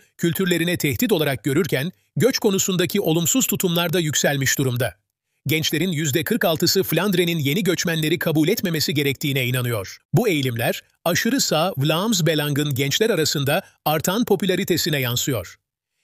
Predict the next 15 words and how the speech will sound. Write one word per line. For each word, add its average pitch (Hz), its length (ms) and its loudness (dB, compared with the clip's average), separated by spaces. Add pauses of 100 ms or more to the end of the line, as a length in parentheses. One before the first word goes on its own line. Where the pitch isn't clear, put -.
(120)
Genç 185 220 2
seçmenlerin 160 640 0
yüzde 151 300 0
yirmi 175 320 0
ikisi 143 400 -2
bu 135 120 -2
pazar 143 380 -2 (260)
Vlaams 190 440 0
Belang'a 160 440 2
oy 165 260 2
verecek. 123 500 -4 (680)
Erkeklerin 196 540 0
yüzde 165 320 2
otuz 180 380 0
dördü 135 360 0